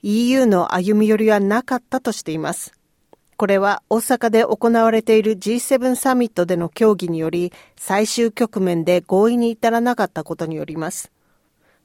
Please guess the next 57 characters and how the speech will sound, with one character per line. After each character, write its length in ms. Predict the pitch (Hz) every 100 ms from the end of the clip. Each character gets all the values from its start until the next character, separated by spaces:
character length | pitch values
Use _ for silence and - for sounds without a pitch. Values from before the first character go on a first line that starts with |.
| _ -
中 240 | 285 269
国、 400 | 208 - 175 175 _ -
シ 340 | - 247 254
ー・ 20 |
ジ 160 | 220 247
ン 80 | 233
ピ 180 | 247
ン 80 | 233
主 180 | - -
席 360 | 247 220 175 170
を 80 |
訪 200 | 170 208 208
問 180 | 202
し 80 | 202
て 180 | - 196
い 60 | 185
る 200 | 190 -
ア 140 | 190 247
ン 80 |
ソ 160 | 262 262
ニ 180 | 254 254
ー・ 80 | -
ア 80 |
ル 100 | 220
バ 120 | 233 240
ニ 200 | 247 240
ー 40 |
ジ 120 | 185
ー 80 | 170
首 140 | 190
相 240 | 170 180 170
は、 260 | 165 165 - _ _ _
ア 120 | 185
メ 140 | 185 226
リ 100 | 214
カ 140 | 208
と 240 | 208 208
中 320 | - - 285 277
国 260 | 269 196
の 120 | 175 -
仲 240 | 226 247
介 240 | 247 240
に 80 | 226
入 200 | 226 269
る 80 | 262
こ 120 | 208
と 100 | 202
は 80 | 165
し 200 | - 208
な 140 | 220
い 60 | 240
と 140 | 240
し 80 | 220
て 100 | -
い 100 | 196
ま 140 | 190 196
す。 200 | -